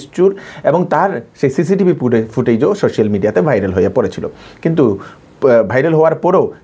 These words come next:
কেউ কেস দেয়নি বলে পুলিশ সেটাকে ধরতে পারেনি, সেই চুরটাকে। সেই চুর তারপরে যেখানে চুরির মাল বিক্রি করে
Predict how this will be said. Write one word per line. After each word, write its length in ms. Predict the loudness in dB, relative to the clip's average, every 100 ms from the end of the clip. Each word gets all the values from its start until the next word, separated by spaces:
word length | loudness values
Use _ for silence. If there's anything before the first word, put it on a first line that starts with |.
| -2
কেউ 120 | -2
কেস 300 | 2 0 2
দেয়নি 240 | 2 2
বলে 200 | 2 0
পুলিশ 420 | 0 -2 -2 -4 -16 _ -6
সেটাকে 420 | -2 -2 -2 -2
ধরতে 380 | -2 -2 -2 0
পারেনি, 300 | -2 -2 -2
সেই 180 | -2 -2
চুরটাকে। 480 | -2 -4 -6 -6 -10 -12 -20 -20 -20 -20 -20 -20 -20 -18 -18 -16 -16 -16 -12 -2
সেই 260 | 0 0
চুর 360 | 0 0 0 -4 -18 -20 -20 -20 _ _ 0
তারপরে 600 | 2 2 0 0 -2 -8 _ _ _ _
যেখানে 440 | -6 -2 0 0 0
চুরির 320 | 2 2 2
মাল 160 | 2 0
বিক্রি 360 | -2 0 -2
করে 300 | 0 0 0